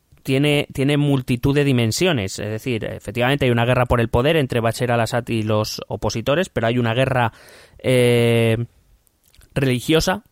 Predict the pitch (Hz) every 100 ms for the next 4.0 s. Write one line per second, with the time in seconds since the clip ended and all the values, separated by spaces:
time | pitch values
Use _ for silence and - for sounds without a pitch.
0 | _ - 123 - 120 131 135 123 127 120
1 | 120 117 117 110 151 180 190 - - -
2 | 120 - 139 160 170 180 - - - -
3 | _ - 143 139 131 127 127 123 123